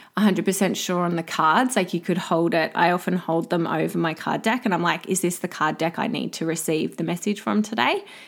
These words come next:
And it will say, yeah, yes or no. That's a cool one as well. Or you can put all your cards out and run your pendulum across to see if it changes direction on whichever card. There's always, like, there's different ways to just play around with it.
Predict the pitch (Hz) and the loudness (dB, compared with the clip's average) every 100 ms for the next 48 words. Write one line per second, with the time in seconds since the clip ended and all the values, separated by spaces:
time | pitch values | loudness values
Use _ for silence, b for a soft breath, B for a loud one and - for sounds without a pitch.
0 | B - 160 160 - 156 151 175 - - | B -6 -4 -2 0 0 0 -4 -6 -4
1 | 156 - 160 156 208 285 B B B B | -4 -2 -2 0 0 -4 B B B B
2 | _ 185 170 180 170 160 156 170 196 185 | _ -2 0 -2 -2 -2 0 0 -2 -2
3 | 175 160 170 - 170 175 175 185 170 180 | 0 2 2 2 0 0 -2 -2 -2 -2
4 | 165 - - - 180 170 170 170 170 - | -2 -4 -18 -2 2 4 4 0 -2 -2
5 | 156 160 170 165 160 160 165 160 B B | -2 0 2 2 2 -2 -2 -4 B B
6 | B - 165 165 170 170 202 165 165 170 | B -2 0 2 0 0 0 0 0 -2
7 | 165 170 170 165 226 - - - 185 165 | -2 -2 -2 -2 -2 -4 -8 -6 -4 -2
8 | 165 156 - - - 170 165 165 165 - | -2 -6 -8 -14 -8 -4 -4 -4 -6 -4
9 | 139 - - 160 160 160 160 - 170 147 | -4 -4 -6 -6 -4 -4 -6 -6 -6 -6
10 | 147 151 139 247 277 B B B B 202 | -4 -2 0 0 -4 B B B B 0
11 | 208 214 233 247 208 175 - - - - | 4 4 4 4 4 4 -2 -12 -10 -2
12 | 202 214 214 214 220 202 180 165 165 165 | 0 2 2 2 2 2 2 2 0 -4
13 | - 170 156 - - 170 - 160 165 165 | -4 -2 -2 -4 -4 -4 -2 0 2 2
14 | 156 156 170 196 220 302 240 | 0 0 -2 -2 2 2 2